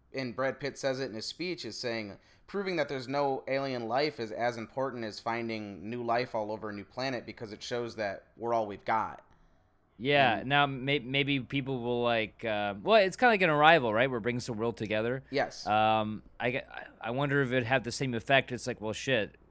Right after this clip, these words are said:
Speaker 2: this is all there is. I, I don't know if it will have that same impact as needing to come together to, um,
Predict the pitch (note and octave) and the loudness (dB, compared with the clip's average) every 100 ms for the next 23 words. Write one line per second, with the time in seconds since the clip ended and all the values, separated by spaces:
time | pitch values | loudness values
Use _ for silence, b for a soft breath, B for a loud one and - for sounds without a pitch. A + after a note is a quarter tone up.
0 | _ - G#2+ F#2+ A2+ G2+ G#2+ A2+ G#2 G2 | _ -16 -10 -2 -2 0 -2 0 -2 -4
1 | - - G#2 F#2+ - b b b - C#3 | -8 -8 -8 -8 -14 b b b -2 0
2 | C3 B2+ A#2 A#2 A2 A2+ G#2+ A2 F2 A#2 | 0 0 0 0 -2 -2 -2 -4 -6 -8
3 | G#2+ G#2 F#2 - A2 G2+ G2 F2+ F2 - | -6 -8 -10 -12 -10 -8 -6 -6 -8 -14
4 | - F#2+ F#2 G#2+ G#2 G2 F#2 F#2+ G#2 F#2 | -14 -12 -10 -10 -10 -8 -8 -8 -10 -8
5 | F#2 F#2 F#2 F2 F#2+ F2 E2+ E2+ E2+ D#2+ | -6 -6 -6 -10 -12 -12 -10 -8 -8 -10